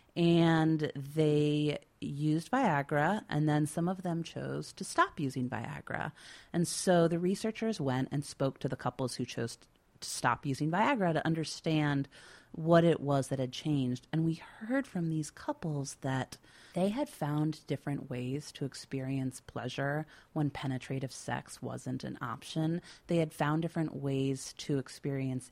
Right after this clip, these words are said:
intimacy and orgasm. And when penetrative sex was brought back into the conversation, they realized that some of the things that they had discovered before Viagra were what was really exciting and what was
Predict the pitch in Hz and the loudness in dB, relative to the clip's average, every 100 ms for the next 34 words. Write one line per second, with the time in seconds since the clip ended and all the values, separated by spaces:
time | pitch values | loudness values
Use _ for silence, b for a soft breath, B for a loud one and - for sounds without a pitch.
0 | - 147 143 185 190 - 208 220 B B | -4 -2 0 -2 -4 -2 -2 -2 B B
1 | B _ - 175 196 170 147 139 165 196 | B _ 4 6 6 4 2 0 2 2
2 | 214 - 254 269 285 285 B B B - | 2 2 4 6 4 2 B B B 2
3 | 180 175 165 180 180 175 175 170 - - | 6 4 4 4 6 6 6 2 0 0
4 | 202 208 214 180 - 170 165 - 147 - | 0 2 0 0 -2 -2 -2 -4 -8 -2
5 | 143 131 - 131 120 - - 226 247 165 | 0 0 -4 -8 -8 -6 2 4 4 0
6 | - 135 135 127 135 131 - 151 156 - | -2 -2 -2 -4 -4 -4 -2 0 0 -2
7 | B B B _ _ _ - 226 247 294 | B B B _ _ _ -2 0 0 0
8 | 294 247 - 196 - 208 202 185 190 190 | 2 0 0 -2 0 0 0 -4 -2 -2
9 | 175 - 175 175 156 - - 170 175 156 | -4 -2 -2 -2 -6 -6 -2 0 0 -2
10 | - _ _ - 156 - 175 277 208 156 | -6 _ _ -6 -6 -4 -2 0 0 2
11 | 151 147 147 170 156 160 175 - - - | 2 2 0 0 0 0 -4 -20 -20 -12
12 | - 170 180 180 185 208 - 214 214 175 | -8 0 2 2 2 -2 -4 -2 -2 -4
13 | - 156 214 277 160 131 135 147 165 156 | -8 -6 -4 0 0 0 0 0 2 0